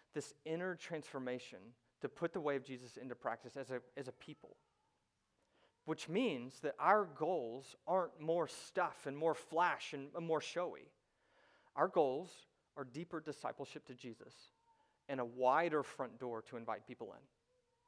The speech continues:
That's what we want to do this year, in twenty twenty-three. We want to widen our front doors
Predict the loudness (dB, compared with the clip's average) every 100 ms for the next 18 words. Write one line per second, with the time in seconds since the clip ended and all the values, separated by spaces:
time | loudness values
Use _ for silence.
0 | _ _ _ _ -2 2 0 2 2 0
1 | -2 -2 -4 -4 -12 -12 -10 -6 -6 -6
2 | -8 -8 -14 -16 -18 _ _ _ _ -6
3 | -2 -2 -4 -10 2 6 8 6 0 -2
4 | -2 0 0 -2 -2 -6 -8